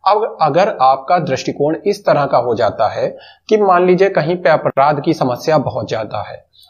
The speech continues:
और आप निष्कर्ष पे पहुंचते हैं कि अपराध इसलिए बहुत ज्यादा है क्योंकि यहाँ पर लोगों के पास रोजगार नहीं है, तो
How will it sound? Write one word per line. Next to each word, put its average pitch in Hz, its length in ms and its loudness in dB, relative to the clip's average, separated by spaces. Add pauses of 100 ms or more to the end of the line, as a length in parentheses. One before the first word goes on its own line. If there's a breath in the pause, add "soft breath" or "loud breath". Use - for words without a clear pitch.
(120)
और 214 340 4
आप 185 220 2
निष्कर्ष 170 520 0
पे 180 140 0
पहुंचते 139 440 -2
हैं 147 140 0
कि 180 140 4
अपराध 143 420 0
इसलिए 131 380 2
बहुत 143 300 2
ज्यादा 113 280 2
है 131 340 -2 (340 loud breath)
क्योंकि 165 280 2
यहाँ 185 320 2
पर 196 180 2
लोगों 139 340 2
के 151 120 0
पास 151 280 2
रोजगार 123 460 2
नहीं 104 320 -10
है, - 160 -14 (360 soft breath)
तो 254 200 4